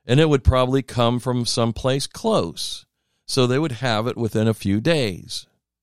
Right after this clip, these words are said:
and then be able to repair your car, paint it, and be, be on with it. But now we've had a problem. covid nineteen came along in twenty twenty,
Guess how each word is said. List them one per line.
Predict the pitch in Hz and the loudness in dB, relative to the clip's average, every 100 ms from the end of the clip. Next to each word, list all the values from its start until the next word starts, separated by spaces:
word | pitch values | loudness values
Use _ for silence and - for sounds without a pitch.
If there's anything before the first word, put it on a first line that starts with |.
| _ _ _ _ _ _ _ _ _ _ _ - | _ _ _ _ _ _ _ _ _ _ _ -4
and | 101 | -2
then | 98 | 0
be | 92 | -2
able | 92 92 | -4 -4
to | 92 | -2
repair | 92 - 87 | -2 -2 -2
your | 90 95 | -4 -6
car, | - 85 87 | -6 -8 -6
paint | 87 85 85 | -6 -6 -6
it, | 87 | -6
and | 85 | -6
be, | 82 82 - 113 - | -8 -8 -12 -20 -14
be | 87 | -6
on | 85 80 | -6 -6
with | 67 - | -10 -18
it. | 55 _ _ _ _ _ _ _ _ _ _ _ _ _ _ _ _ _ _ _ _ _ _ _ _ _ _ 147 | -20 _ _ _ _ _ _ _ _ _ _ _ _ _ _ _ _ _ _ _ _ _ _ _ _ _ _ -2
But | 156 | 0
now | 143 190 233 139 113 | 2 0 2 2 0
we've | 139 147 | 2 0
had | 135 143 | 0 -2
a | 131 | 0
problem. | - 170 156 87 85 95 | 0 0 -2 -4 -10 -8
covid | 127 147 143 | 0 0 0
nineteen | 131 123 127 - 117 110 | -2 -2 -2 -2 0 0
came | 107 113 107 | 0 0 0
along | 98 92 101 | -2 -2 -2
in | 107 | -2
twenty | 92 95 95 95 | -4 -4 -2 -4
twenty, | - 85 92 90 | -6 -6 -4 -4